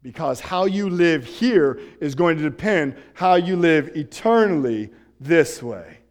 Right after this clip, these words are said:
So which one's much, much more important? But we want to live for the little piece of tape.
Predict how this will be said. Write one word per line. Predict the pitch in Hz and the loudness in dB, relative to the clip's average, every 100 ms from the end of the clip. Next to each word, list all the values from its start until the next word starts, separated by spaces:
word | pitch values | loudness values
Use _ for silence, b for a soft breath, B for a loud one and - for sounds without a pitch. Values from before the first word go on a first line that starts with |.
| _ _ _ _ _ _ _ _ _ _ _ | _ _ _ _ _ _ _ _ _ _ _
So | - | -6
which | 147 165 | -4 -2
one's | 170 147 120 | -4 -6 -4
much, | 151 156 - - - | 0 0 0 -18 -14
much | 156 156 - - - | -4 -4 -4 -12 -12
more | 135 113 | -8 -8
important? | 101 139 104 - _ _ _ _ _ _ _ _ _ _ _ _ _ _ _ - | -8 -8 -8 -12 _ _ _ _ _ _ _ _ _ _ _ _ _ _ _ -20
But | 110 | -14
we | 123 226 | -6 -4
want | 240 220 | -2 -2
to | 165 | 0
live | 151 143 139 - | 4 4 2 -8
for | 123 | -14
the | 110 - - | -14 -16 -12
little | 269 269 254 | -8 -6 -6
piece | 262 220 - | -8 -12 -12
of | 185 | -14
tape. | 139 - | -16 -16